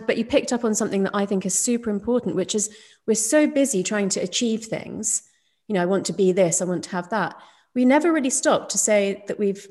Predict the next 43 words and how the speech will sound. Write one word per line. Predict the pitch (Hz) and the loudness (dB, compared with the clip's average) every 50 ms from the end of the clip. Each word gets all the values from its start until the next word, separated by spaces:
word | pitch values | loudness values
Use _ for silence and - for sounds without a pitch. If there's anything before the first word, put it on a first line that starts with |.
| - _ _ _ _ - | -20 _ _ _ _ -10
achieved | 202 - - 262 294 311 294 - - - - - - _ _ - | -6 -2 2 4 4 4 4 2 -4 -8 -10 -10 -20 _ _ -6
some | - - 175 160 | -4 -2 -2 -2
of | 156 | -2
those | 165 160 147 151 - - | -2 -4 -2 -2 -4 -4
things, | - - 170 175 | -4 -6 -4 -2
you | 220 214 | 0 2
know, | 196 165 | 2 2
so | 160 - 214 202 202 202 202 - - - - _ _ _ - | 2 2 2 2 2 0 -4 -10 -20 -20 -20 _ _ _ 0
that's | - 269 269 - - | 0 2 2 2 0
why | 247 233 220 - 202 | 2 2 2 2 2
I, | 208 202 202 - | 0 0 -2 -6
you | 233 233 | -4 -2
know, | 180 151 170 | -2 -2 0
I | |
love | 175 185 208 233 226 - | 2 4 4 4 2 2
gratitude | 240 - 240 - 208 - - 180 170 170 | 0 0 0 -2 -4 -2 -2 -2 -2 -2
lists, | 170 160 160 - - | -2 -4 -4 -4 -4
but | 196 185 | 0 2
I | 185 196 | 2 2
also | 214 214 208 - 202 185 | 2 0 0 -2 -2 -2
say, | 185 - 196 185 185 | 0 0 0 0 0
"Make | 190 190 185 185 202 | 0 -2 -2 -2 -2
a | 190 185 | -4 -2
list | 180 - - | -4 -4 -6
of | 180 175 | -8 -8
accomplishments." | 165 - 240 269 262 - - 165 - - - 147 117 - - - - - - - - _ _ _ _ _ _ _ _ _ _ _ _ _ _ _ _ _ _ _ _ - - 240 | -4 -2 -2 -2 -2 -2 -6 -8 -8 -8 -8 -10 -12 -12 -14 -14 -10 -8 -8 -8 -10 _ _ _ _ _ _ _ _ _ _ _ _ _ _ _ _ _ _ _ _ -12 -6 -2
Um, | 226 214 208 202 202 196 | 0 0 0 0 0 2
there's, | 214 220 202 - - - - - - - _ _ - | 2 2 2 2 0 -2 -6 -14 -20 -20 _ _ -2
there's | 233 226 202 | -2 0 4
lots | 240 285 277 285 - | 4 4 4 4 0
of | 262 240 | -4 -4
people | - 254 240 240 240 226 | -2 -4 -4 -2 -2 -2
out | 220 226 226 - - - | -2 0 -2 -2 -4 -2
there, | 202 185 185 180 170 190 | -2 0 0 -2 -2 -2
you | 202 190 | -2 -2
know, | 180 175 170 - - - _ _ _ _ _ _ _ - | -2 -4 -4 -8 -16 -20 _ _ _ _ _ _ _ -2
I, | 208 208 208 208 208 - 208 226 | -2 -2 -2 -4 -6 -4 -2 0
one | 220 | 0
example | 214 196 185 214 202 196 190 185 202 185 | 0 0 0 0 0 0 0 -2 0 0
is | 185 185 180 185 - - _ _ _ _ _ - | 0 2 2 0 -2 -6 _ _ _ _ _ -18
a | - | -10
professor | - 214 202 - 233 214 185 - - 190 180 | -8 -8 -4 0 0 2 2 2 0 2 2
at | 170 160 - | 2 0 -2